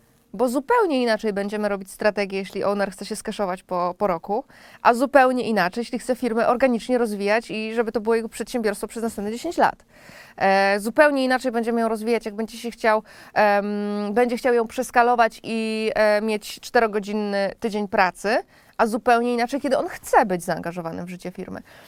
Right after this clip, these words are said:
Mm, więc znowu ta, to operacyjne działanie lidera w firmie też jest bardzo ważne i jest decyzją. No, do niego musimy dopasować,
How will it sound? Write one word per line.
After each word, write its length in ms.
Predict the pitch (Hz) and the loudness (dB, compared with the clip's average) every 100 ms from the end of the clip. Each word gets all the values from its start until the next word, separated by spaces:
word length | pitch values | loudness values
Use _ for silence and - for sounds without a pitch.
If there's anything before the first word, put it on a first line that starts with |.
| - _ | -20 _
Mm, 300 | - 226 233 | -6 -2 2
więc 280 | 262 254 247 | 2 2 0
znowu 560 | - 233 269 254 247 240 | -4 2 4 4 2 2
ta, 240 | 254 226 - | 2 2 2
to 120 | - | 0
operacyjne 640 | 233 254 262 554 403 214 | 2 0 2 4 4 2
działanie 340 | 190 185 185 185 | 2 2 0 -2
lidera 320 | 190 185 185 | 0 2 0
w 40 | |
firmie 320 | - 208 226 | -2 -2 -2
też 180 | 233 269 | 0 0
jest 140 | 269 220 | 0 2
bardzo 260 | 240 226 | 2 2
ważne 240 | 240 269 262 | 2 2 -2
i 40 | |
jest 140 | 277 | 0
decyzją. 420 | 285 285 294 180 170 | -2 -2 -4 -4 -6
No, 100 | 190 | -2
do 120 | 262 | 0
niego 260 | 269 254 | 2 0
musimy 320 | 254 247 254 247 | -2 -2 -2 -2
dopasować, 600 | 247 240 247 240 233 | -2 -4 0 0 -2